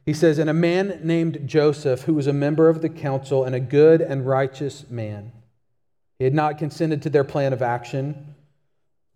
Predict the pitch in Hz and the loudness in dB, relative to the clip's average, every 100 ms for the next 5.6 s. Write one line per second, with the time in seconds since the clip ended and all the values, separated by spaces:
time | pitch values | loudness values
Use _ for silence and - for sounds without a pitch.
0 | _ _ _ - 151 151 156 165 135 143 | _ _ _ -4 0 2 0 0 -4 -4
1 | 156 156 147 - 143 127 143 - - - | -2 -2 -4 -2 2 2 2 -6 -16 -16
2 | - 156 156 139 135 123 120 147 - - | -2 0 0 -2 -4 -4 -4 -4 -8 -18
3 | - - _ _ _ _ _ 156 151 135 | -20 -20 _ _ _ _ _ 2 2 4
4 | 147 156 175 185 175 151 131 - 165 160 | 4 4 2 0 -2 -4 -6 -6 -4 -2
5 | 147 131 131 101 95 - | -2 -2 -4 -6 -8 -16